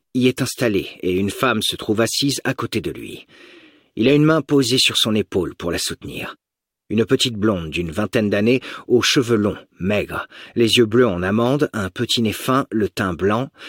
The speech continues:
les lèvres rosées pulpeuses, les joues pourpres. Elle est habillée d'une robe à pois rouges qui lui arrive en dessous des genoux et d'espadrilles plates. Elle lève la tête vers moi et sourit timidement.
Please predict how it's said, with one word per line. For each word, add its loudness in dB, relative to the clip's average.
les 2
lèvres 2
rosées 4
pulpeuses, 0
les 4
joues -2
pourpres. -8
Elle 2
est 4
habillée 6
d'une 2
robe 0
à -4
pois 0
rouges 4
qui 2
lui 2
arrive 2
en 0
dessous 2
des 4
genoux -6
et 6
d'espadrilles 0
plates. -8
Elle 2
lève 4
la 0
tête -2
vers -2
moi 0
et -2
sourit -2
timidement. -6